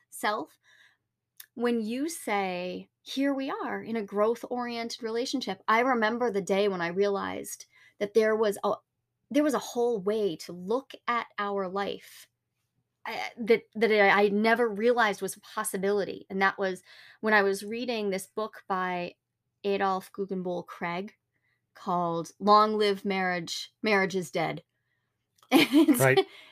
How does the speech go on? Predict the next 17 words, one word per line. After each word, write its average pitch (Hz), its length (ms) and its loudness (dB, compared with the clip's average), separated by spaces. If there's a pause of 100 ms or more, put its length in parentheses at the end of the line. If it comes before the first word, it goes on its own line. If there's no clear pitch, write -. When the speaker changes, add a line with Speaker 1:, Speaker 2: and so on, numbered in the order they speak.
(100)
Speaker 1:
it's 247 220 6
this 214 260 -2
wonderfully 247 640 0
contradictory 226 1080 0
book. 196 300 0
It 196 60 0
was 202 140 -2
written 269 360 -2
back 220 320 4
in 202 100 0
the 190 120 -2
seventies 226 800 -2
by 185 180 0
a 185 140 0
very 214 500 0
contradictory 214 1000 0
fellow, 202 540 0